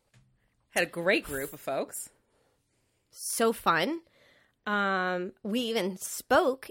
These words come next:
Speaker 2: in that recording. I did. I made comment about how we were so versed at the live recordings now because we had done a few,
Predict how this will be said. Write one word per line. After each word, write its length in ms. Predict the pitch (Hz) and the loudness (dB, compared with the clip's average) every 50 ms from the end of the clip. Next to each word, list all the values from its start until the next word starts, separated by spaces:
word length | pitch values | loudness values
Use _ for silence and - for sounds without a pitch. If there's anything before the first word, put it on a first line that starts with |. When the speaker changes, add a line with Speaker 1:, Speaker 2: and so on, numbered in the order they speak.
| - - | -6 -4
Speaker 2:
in 120 | 226 220 | -2 0
that 200 | 214 202 - - | 2 2 2 2
recording. 720 | 202 202 196 - - 208 190 180 185 185 190 220 269 269 - - | 0 -4 -4 -2 0 2 2 2 2 2 0 0 -2 -4 -4 -2
I 160 | 165 196 277 | 0 0 2
did. 320 | 233 165 180 220 262 - - _ _ _ _ _ - _ _ - | 2 2 2 2 0 -4 -12 _ _ _ _ _ -20 _ _ -8
I 40 | - | -4
made 260 | 214 214 202 190 190 | -2 0 0 0 -2
comment 520 | - - - 214 247 269 240 220 214 214 - | -4 -4 -2 0 2 2 2 2 0 -2 -4
about 420 | 202 196 - 196 185 185 190 - - | -4 -2 0 2 2 4 2 0 0
how 460 | - - - 208 196 190 185 185 185 | -4 -6 -4 -2 0 0 2 0 0
we 180 | 175 196 202 196 | 0 -2 -4 -4
were 140 | 185 190 | -4 -6
so 240 | 185 - - 202 185 | -6 -4 -2 0 0
versed 840 | 165 160 156 151 165 185 214 262 214 214 - - - - - - - _ _ _ - | 0 -2 -4 0 2 4 4 4 2 0 -4 -8 -10 -12 -12 -14 -18 _ _ _ 0
at 220 | 170 185 254 320 - - | 2 2 2 2 0 0
the 100 | 208 175 | -2 0
live 280 | 165 156 156 151 151 | 2 2 2 2 0
recordings 680 | 165 143 - - 185 160 147 147 151 160 180 190 180 - | -2 -6 -6 -2 -2 -2 0 -2 -2 -4 -4 -4 -4 -4
now 400 | 170 151 143 143 151 196 247 - _ _ - | -2 -2 -2 0 -2 -2 -4 -6 _ _ -10
because 360 | 208 - - 196 185 175 - | -10 -8 -4 -2 -2 -2 -2
we 120 | 175 170 170 | -4 -8 -6
had 200 | 180 170 165 156 | -6 -6 -6 -2
done 220 | 175 156 156 156 | -2 -2 -2 -2
a 60 | 151 | -6
few, 480 | - - - 151 151 151 165 240 320 | -6 -8 -8 -6 -4 -2 -2 -2 -4